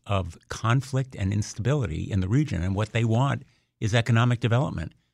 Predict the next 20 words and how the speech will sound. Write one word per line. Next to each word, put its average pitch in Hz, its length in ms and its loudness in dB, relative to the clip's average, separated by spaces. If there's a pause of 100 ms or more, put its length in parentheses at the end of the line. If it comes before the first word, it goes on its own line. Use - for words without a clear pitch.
and 104 140 0
prosperity 104 560 0
for 107 140 -4
their 98 100 -2
people, 127 420 -4 (440)
which 101 180 0
is 92 160 0
directly 98 540 0
contrary 82 720 -4 (440)
to - 120 -4
what 87 240 -2 (160)
Hamas 98 500 0
wants 80 460 -8
in 90 340 -2 (400)
seeking 104 440 0
to - 180 -4
perpetuate - 960 -4 (560)
conflict 85 640 -4
and 82 200 -6
war, 85 480 -2